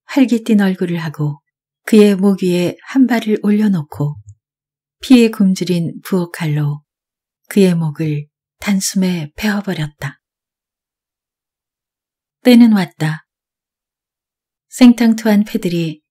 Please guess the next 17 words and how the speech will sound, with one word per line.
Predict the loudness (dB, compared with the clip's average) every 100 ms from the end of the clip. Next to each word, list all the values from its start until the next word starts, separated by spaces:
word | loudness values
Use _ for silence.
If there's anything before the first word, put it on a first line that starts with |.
| _
가로등 | -2 0 0 0 -2
대신 | -4 -4 -6 -6 -10 _ _
사람들을 | -2 2 4 2 2 0 -2
달아 | -4 -2 0 0
올려놓고 | 2 2 2 0 -4 -6 -6 -6 _ _ _ _
그 | 0 0
꼴을 | 2 0 2 0 0
구경하겠다는 | 0 0 0 0 -4 -8 -6 -6 -6 -10 _ _ _ _ 0
무지막지한 | 4 4 2 0 0 0
생각을 | 2 0 0 -2 -4 -6 -6 -12 -20 -14
실행에 | -4 2 4 4 2 2
옮길 | 2 2 2 -2
때가 | -4 -2
온 | -2
것이다. | -2 -4 -8 -8 -10 -10 _ _ _ _ _ _ _ _ _ _ _ _ _ _ _ _ _ _ _ _ _ _
생탕투한의 | 4 4 6 4 4 2 2 2 0
피는 | 0 0 0 -4 -10